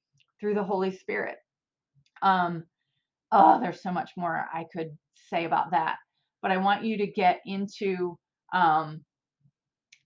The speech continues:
picking up the clues of your dream if it's in that mostly dead <laughs> phase. And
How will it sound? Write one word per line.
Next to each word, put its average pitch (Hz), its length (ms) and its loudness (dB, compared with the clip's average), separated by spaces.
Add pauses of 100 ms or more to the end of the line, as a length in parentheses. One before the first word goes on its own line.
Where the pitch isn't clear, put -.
picking 240 340 0
up 190 160 0
the 202 80 -2
clues 202 560 -6 (800)
of 185 140 4
your 185 140 2
dream 170 480 -8 (220)
if 185 240 -4 (720)
it's 185 300 -6
in 202 220 -2
that 180 240 2
mostly 180 640 -6
dead 160 280 -2 (100)
<laughs> - 80 -20
phase. 190 480 -2 (1900)
And 214 320 0